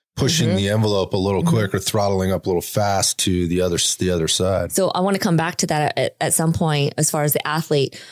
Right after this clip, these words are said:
Speaker 2: Um, but as far as the contrast to that would be, um, the individual where, um, they're unsure as far as what to do. Maybe number one, when they're, when they have sustained an injury,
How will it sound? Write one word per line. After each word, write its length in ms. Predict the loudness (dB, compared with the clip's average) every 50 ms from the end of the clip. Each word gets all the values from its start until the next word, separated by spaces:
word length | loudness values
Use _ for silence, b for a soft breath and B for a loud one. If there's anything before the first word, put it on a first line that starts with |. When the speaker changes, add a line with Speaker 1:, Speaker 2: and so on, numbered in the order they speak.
| B B B
Speaker 2:
Um, 580 | -4 -2 0 0 0 0 0 0 0 0 0 0 0
but 400 | 0 0 2 0 0 0 0 0
as 160 | 0 0 0 0
far 240 | 0 0 0 0
as 340 | 0 0 0 -2 -2 -2 -2
the 80 | -2 -2
contrast 540 | -2 -2 -2 -2 0 0 0 0 0 0 -2
to 100 | -2 0
that 200 | 0 -2 0 0
would 180 | 0 0 0 0
be, 440 | 0 0 2 2 2 2 0 -2 B B B B B B -6
um, 240 | -4 -2 -2 -2 -2
the 180 | -2 -2 0 2
individual 1000 | 2 2 2 2 2 2 2 0 0 0 2 2 2 2 2 2 2 2 2 2
where, 680 | 0 0 0 0 0 0 0 0 0 0 0 -2 -4 -6 _ _
um, 540 | -4 -2 -2 0 -2 -2 -2 -2 -2 -2 -2
they're 300 | -2 -2 0 0 0 0 0
unsure 600 | 0 0 0 0 0 0 -2 0 0 0 0 0
as 180 | 0 -2 -2
far 260 | -2 -2 -2 0 0
as 160 | 0 0 2 2
what 340 | 2 2 2 0 -2 -2 -2
to 120 | -2 0
do. 240 | 0 0 0 2 2
Maybe 260 | 2 2 0 0 0
number 240 | 0 0 0 0 0
one, 380 | 2 0 0 0 0 0 0 0
when 80 | 0
they're, 140 | -2 -2 -4 -4 _
when 240 | -2 0 0 2
they 80 | 0 0
have 360 | -2 -2 -2 -2 -2 -2 -2
sustained 600 | -2 -2 0 0 -2 -2 -2 -2 -2 0 2 2 2
an 120 | 0 -2
injury, 720 | -2 -2 0 2 2 2 2 0 0 0 0 0 -2 -2